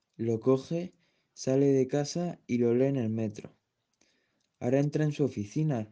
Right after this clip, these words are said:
y sigue con la lectura. Vaya, va por la página anterior a la cincuenta,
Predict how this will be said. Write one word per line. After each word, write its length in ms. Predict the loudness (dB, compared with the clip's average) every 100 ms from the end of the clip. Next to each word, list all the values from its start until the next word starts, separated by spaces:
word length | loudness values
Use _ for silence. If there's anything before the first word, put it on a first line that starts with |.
| -10
y 120 | -10
sigue 320 | -4 -4 -2
con 180 | -2 -2
la 100 | -2
lectura. 580 | -2 -4 -2 -4 -4 -12 _ _ _ _ _ _ _ _ _ _ _ _
Vaya, 520 | 0 4 6 4 2 -10 _ _ _ 0
va 140 | 0 4
por 140 | 4
la 160 | 4 2
página 320 | -2 0 0
anterior 420 | 0 2 2 2
a 80 | 0
la 100 | 0
cincuenta, 720 | -2 -4 -2 -2 0 -4 -6